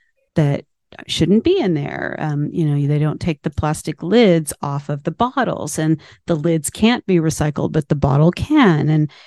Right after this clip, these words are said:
we don't really know that. Uh, a lot of people don't know that. So, um, you know, it's a, it's, it's a big problem. Let's talk about, oh, here, I have another question for you guys.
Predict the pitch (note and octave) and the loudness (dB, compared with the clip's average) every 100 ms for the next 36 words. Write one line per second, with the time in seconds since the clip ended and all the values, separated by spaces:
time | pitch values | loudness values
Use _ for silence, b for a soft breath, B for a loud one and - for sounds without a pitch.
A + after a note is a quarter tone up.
0 | B - F#3 G3+ - G#3+ G#3+ G3+ F#3+ F#3 | B -2 0 0 0 0 2 4 4 2
1 | B3+ F4 F#4+ F#4+ _ - F#3+ F3 - E3+ | 0 0 -2 -2 _ -8 -6 -4 -4 -4
2 | E3 G#3 A#3+ A3+ G#3 G3 F3 E3+ G3+ C4 | -4 -4 -6 -4 -2 0 4 4 4 2
3 | D4 - _ - - F3 E3 D#3 D#3+ F3 | 0 -4 _ -8 0 4 4 4 2 0
4 | D3+ D3 D3+ - - A#3 F3 - F3 - | 0 2 0 -2 -6 0 0 0 -4 -4
5 | F3 - - G#3+ F4+ F4 - F4+ C4 - | -6 -4 -4 -4 -4 -4 -4 -4 -4 -2
6 | E3 C#3+ D3 E3 B B B B B B | -2 0 0 0 B B B B B B
7 | B A#3 C#4 - - F#4 G4 F#4+ - - | B -2 -2 -6 -2 0 0 -4 -4 0
8 | G#3 F#3+ F#3 F3+ F#3 - G3 G3 G#3 A3 | 2 4 4 2 0 0 -2 -2 -2 0
9 | F#3+ F#3 F#3 E3 D3+ C#3+ C#3+ - - - | 2 0 0 0 0 -2 -6 -10 -10 -8
10 | D3 - - - - - - | -8 -10 -14 -16 -18 -18 -20